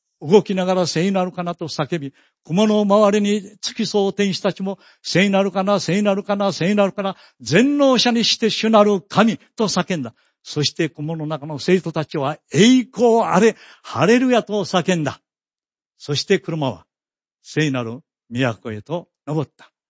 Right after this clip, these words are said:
イエスは黄金の都の門を広く開いて、我々を迎え入れてくださったこのここで、我々は歓迎された。我々は神の戒めを守り、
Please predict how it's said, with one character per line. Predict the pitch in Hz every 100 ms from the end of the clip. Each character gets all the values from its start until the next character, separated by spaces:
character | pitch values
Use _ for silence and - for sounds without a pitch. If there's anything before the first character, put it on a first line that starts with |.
| _ _ _ 156
イ | 180
エ |
ス | -
は | 190 180
黄 | 147 190 165
金 | 190
の | 180 190 - _ _ _ _ _ _
都 | 147 208 202 190
の | 175
門 | 190 185
を | 170
広 | 185 214 226
く | 220
開 | 220 208 147
い |
て、 | 120 - _ _
我 | 165 196
々 | 208 202 196
を | 190
迎 | 196 208
え | 208
入 |
れ | 196
て | 190
く | 202
だ | 190
さ | 214
っ | 196
た | - 202
こ | -
の | 196 190
こ | 190
こ | 196
で、 | 180 - _ _ _ -
我 | 160 208
々 | 196 196
は | 190
歓 | 185 202 208
迎 | 190
さ | 151 190
れ | 170
た。 | 180 - _ -
我 | 160 214
々 | 208 202
は | 202
神 | - 202 208
の | 196
戒 | - 156 202 185 208
め | 202
を | 190
守 | 185 202 220
り、 | 208